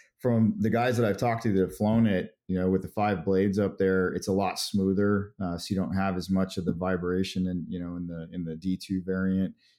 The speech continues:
uh, that you normally had in, uh, you know, the older versions of it.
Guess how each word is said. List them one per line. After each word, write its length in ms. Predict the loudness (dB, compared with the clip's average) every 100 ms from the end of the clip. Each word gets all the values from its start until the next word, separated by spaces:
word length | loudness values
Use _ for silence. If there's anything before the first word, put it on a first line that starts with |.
| _ -10
uh, 140 | -6
that 200 | -6 -2
you 160 | -2 -2 _ -4
normally 380 | 0 2 2 2
had 400 | 2 0 -2 0
in, 220 | 2 2
uh, 260 | 0 -4 -12 -14 -14 -6
you 80 |
know, 80 | -4
the 80 | -2
older 380 | 0 0 2 0
versions 560 | 0 0 2 4 4
of 160 | 4 2
it. 200 | 0